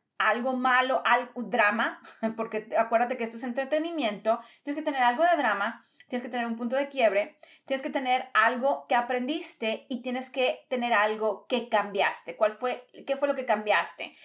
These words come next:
¿Cuál fue la enseñanza? Lo que cambiaste se está refiriendo a lo que es la enseñanza. ¿Cuál es la enseñanza que tú estás teniendo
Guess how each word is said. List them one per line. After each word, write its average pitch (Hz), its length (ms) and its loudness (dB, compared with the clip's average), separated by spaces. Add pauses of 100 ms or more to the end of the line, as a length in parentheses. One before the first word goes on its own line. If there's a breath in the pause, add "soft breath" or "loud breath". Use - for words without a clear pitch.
(140 loud breath)
¿Cuál 247 180 2
fue 262 100 0
la 262 100 2
enseñanza? 226 640 -2
Lo 214 120 -2
que 220 80 -10
cambiaste 247 420 2
se 294 80 -8
está 247 160 0
refiriendo 226 420 -4
a 214 40 -2
lo 220 100 -4
que 190 80 -10
es 196 140 -8
la 214 120 0
enseñanza. 208 800 -8
¿Cuál 226 140 0
es 269 60 -2
la 285 60 0
enseñanza 240 500 -2
que 254 80 -8
tú 208 100 -14
estás 208 180 -10
teniendo 208 480 -4